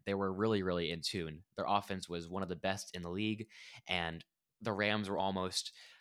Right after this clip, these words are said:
uh, were almost similar to this, uh, the,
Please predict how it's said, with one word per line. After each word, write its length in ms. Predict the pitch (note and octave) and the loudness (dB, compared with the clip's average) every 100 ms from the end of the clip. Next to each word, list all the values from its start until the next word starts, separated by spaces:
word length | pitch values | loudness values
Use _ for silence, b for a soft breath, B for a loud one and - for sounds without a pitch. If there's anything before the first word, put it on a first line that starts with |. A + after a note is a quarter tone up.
| B | B
uh, 240 | F2 E2+ F2+ - | -4 -2 -4 -6
were 120 | E2+ | -2
almost 420 | G#2 G2 F#2 - | 0 0 0 -2
similar 320 | A2 G2+ F#2+ F#2 | 0 2 0 0
to 160 | G2 | 0
this, 300 | F2 F2 - - | 0 -2 -4 -2
uh, 360 | F2+ E2 D#2 D#2 | 0 2 0 -2
the, 240 | E2 D2 | -4 -4